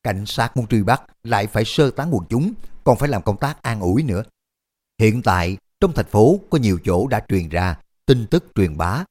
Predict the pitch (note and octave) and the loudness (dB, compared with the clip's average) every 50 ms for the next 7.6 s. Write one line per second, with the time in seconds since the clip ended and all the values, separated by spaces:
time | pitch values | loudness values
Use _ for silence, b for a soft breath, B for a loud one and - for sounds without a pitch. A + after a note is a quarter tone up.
0 | _ _ - B2 A2 - - - G#2+ G2 F2+ E2+ E2 A#2 A#2+ - - G2 F#2+ F2 | _ _ -4 -4 -2 -2 -2 -2 0 0 0 0 0 -2 -2 -2 -2 -2 -2 -2
1 | E2 - - _ _ _ _ - F#3 F3 E3+ D3+ - G2 F2 F#2 B2+ - - A#2 | -4 -6 -12 _ _ _ _ 2 2 2 2 2 0 0 0 0 -2 -2 -2 -2
2 | G#2 G2 G#2 G2 F#2 F2+ F2 E2+ E2 F#2 A#2 b b _ _ _ _ - D3+ C#3 | 0 0 0 0 0 -2 -2 -4 -4 -4 -4 b b _ _ _ _ 2 4 4
3 | C3+ C3 B2 A2 A#2+ C3 - G2+ - - G#2+ C3 G3 F#3+ - - E2+ E2+ E2+ - | 4 4 4 4 4 4 2 -2 0 2 2 2 2 2 0 -2 -2 -2 -2 -2
4 | - G#2+ F#2 - - D#2+ D2+ - _ _ _ _ _ _ _ _ _ _ _ _ | -2 -2 -2 -2 -2 -4 -4 -6 _ _ _ _ _ _ _ _ _ _ _ _
5 | - A2 G2 F2+ F#2 F#2 F#2 A2 B2+ A#2+ G#2+ G#2 F#2 - - _ _ _ B2 C3 | -2 0 0 0 0 0 0 2 2 2 2 2 0 -2 -8 _ _ _ 2 2
6 | C#3 C#3 B2 G#2+ A#2 C#3 D3 D3+ C#3 C#3 - C#3 B2+ A2+ G#2 G#2 F#2+ F2+ E2+ D2+ | 2 4 2 2 2 2 -2 -2 -2 -2 -2 -2 -2 0 -2 -2 -2 -2 -4 -6
7 | - _ - A2 F2+ D#2+ - A#2 A2+ D3+ G3+ C4 | -8 _ -4 -4 -4 -2 0 0 0 0 0 -4